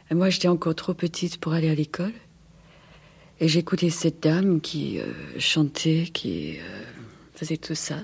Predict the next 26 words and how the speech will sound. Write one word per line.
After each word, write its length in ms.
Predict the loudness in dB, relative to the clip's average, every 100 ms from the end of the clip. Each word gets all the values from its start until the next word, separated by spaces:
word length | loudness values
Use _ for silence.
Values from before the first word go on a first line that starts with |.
| -10
tout 100 | -12
ce 80 |
qu'on 160 | -4 -2
aurait 160 | -2 -4
fait 200 | -4 -4
à 80 | -4
l'école. 420 | -8 -6 -6 -6 -10 _ _ -20 -20 _ _ _ _ -20 _ -8
On 60 |
commençait 340 | -2 -2 2 2
l'école 320 | 2 2 0
à 80 | 0
cinq 560 | 0 0 0 -6 -4
ans 80 | -4 -6 -16 -20 -20 -10 -4
en 80 |
Australie. 560 | -4 -6 -10 -8 -8 -10 -18 -20 -20 _ -20 -20 -20 -20 -20 -20 -20 -20 -20 -20 -20 -20 -20 -12 4
Et 80 | 4
j'étais 160 | 6 6
persuadée 760 | 6 4 6 6 8 4 2 -4 -18 -20 -20 -20 -8
que 120 | -6
cette 280 | 0 0 0
voix 320 | 2 2 0 0
était 260 | -2 0 -2
quelqu'un 480 | 0 0 0 -2 -2 -8 -20 -20 -20 _ -20 -20 -18 -2
dans 160 | 2
le 80 | 2
poste. 460 | 2 -4 -4 -10